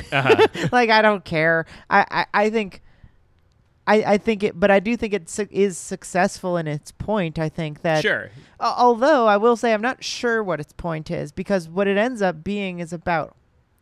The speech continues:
Speaker 2: It's about
Speaker 1: this,
Speaker 2: Christ.
Speaker 1: this
Speaker 2: It's,
Speaker 1: vague
Speaker 2: that's what it's
Speaker 1: hope.
Speaker 2: about. <laughs>
Speaker 1: I don't know if I buy, like, I, s-, I, there's a whole part of the re-, Wikipedia
Speaker 2: Uh-huh.
Speaker 1: about, like,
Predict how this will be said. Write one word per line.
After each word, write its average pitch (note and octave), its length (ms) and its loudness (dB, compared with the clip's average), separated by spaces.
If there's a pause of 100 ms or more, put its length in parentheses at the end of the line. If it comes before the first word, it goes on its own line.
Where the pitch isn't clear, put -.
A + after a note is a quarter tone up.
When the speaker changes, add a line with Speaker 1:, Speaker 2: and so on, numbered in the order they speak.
(200)
Speaker 2:
It's E3+ 140 -2
about F3+ 140 2
Speaker 1:
this, D#3+ 80 -8
Speaker 2:
Christ. E3 440 -6
Speaker 1:
this F#3 160 -6
Speaker 2:
It's, D#3+ 160 -10
Speaker 1:
vague F#3+ 220 2
Speaker 2:
that's E3+ 180 0
what D#3 120 -6
it's D#3 80 -10
Speaker 1:
hope. F3+ 160 -2
Speaker 2:
about. B2+ 720 -2
<laughs> - 500 -16
Speaker 1:
I D4 140 2
don't D#4 160 2
know C4 140 2
if G#3 160 -4
I F#3 140 2
buy, F3+ 240 2
like, G#3 180 2
I, G#3+ 100 0
s-, G3+ 120 -6
I, G#3 180 4 (100)
there's G#3+ 300 -2
a G#3 60 -6
whole C4 520 -2
part G#3 240 0
of F#3 60 0
the E3+ 100 -2
re-, E3 180 -2
Wikipedia F3+ 920 -6
Speaker 2:
Uh-huh. A#2 320 -4
Speaker 1:
about, E3+ 400 0
like, F3 320 -4